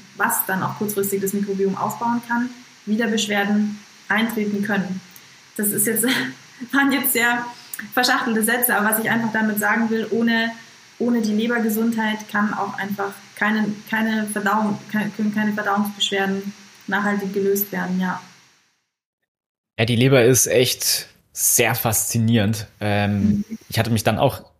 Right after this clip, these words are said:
Speaker 2: damit beschäftigt, damals wegen, ähm, der ganzen Darmgeschichte. Und es hat sich, ich hatte dann, glaub ich, ganz so stinknormale Leberwerte, die da als normal angesehen werden.
Speaker 1: Mhm. Ja.
Speaker 2: Ähm,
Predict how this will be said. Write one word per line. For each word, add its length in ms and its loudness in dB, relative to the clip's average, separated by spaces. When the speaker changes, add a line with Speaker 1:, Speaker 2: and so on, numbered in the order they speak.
Speaker 2:
damit 260 4
beschäftigt, 580 0
damals 540 2
wegen, 360 0
ähm, 380 -2
der 100 4
ganzen 500 2
Darmgeschichte. 1400 2
Und 220 0
es 120 2
hat 220 2
sich, 280 0
ich 180 -2
hatte 160 4
dann, 140 2
glaub 160 4
ich, 100 0
ganz 200 2
so 100 2
stinknormale 600 4
Leberwerte, 540 4
die 280 -4
da 120 -4
als 340 -2
normal 320 4
angesehen 580 4
werden. 420 6
Speaker 1:
Mhm. 60 -2
Ja. 140 -2
Speaker 2:
Ähm, 720 4